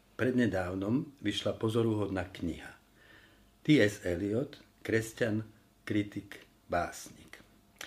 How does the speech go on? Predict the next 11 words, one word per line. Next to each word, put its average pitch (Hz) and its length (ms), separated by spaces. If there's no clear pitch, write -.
Potešil 170 400
som 87 160
sa 82 160
tej 87 160
knihe. 82 360
Eliot 160 320
je 113 160
známy 113 400
ako 98 240
apoštol 101 560
skepticizmu, 82 800